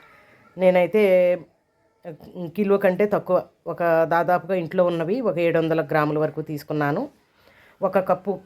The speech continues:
కార్న్ ఫ్లోర్ పౌడర్ అండి. ఆ,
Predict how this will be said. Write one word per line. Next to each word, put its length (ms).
కార్న్ 280
ఫ్లోర్ 400
పౌడర్ 280
అండి. 380
ఆ, 60